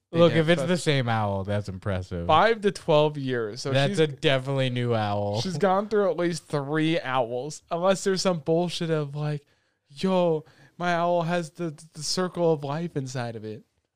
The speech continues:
Speaker 1: I don't know. It's kinda cool to see,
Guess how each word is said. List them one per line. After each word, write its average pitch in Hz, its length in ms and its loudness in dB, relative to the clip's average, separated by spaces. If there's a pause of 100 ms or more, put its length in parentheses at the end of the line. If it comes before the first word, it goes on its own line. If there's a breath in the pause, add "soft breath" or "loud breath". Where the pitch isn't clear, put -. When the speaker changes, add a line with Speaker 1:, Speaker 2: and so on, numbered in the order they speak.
(1080)
Speaker 1:
I 160 80 2
don't 156 120 6
know. 143 80 0
It's 147 100 -6
kinda 226 220 0
cool 180 320 -2
to 180 80 -4
see, 165 360 -4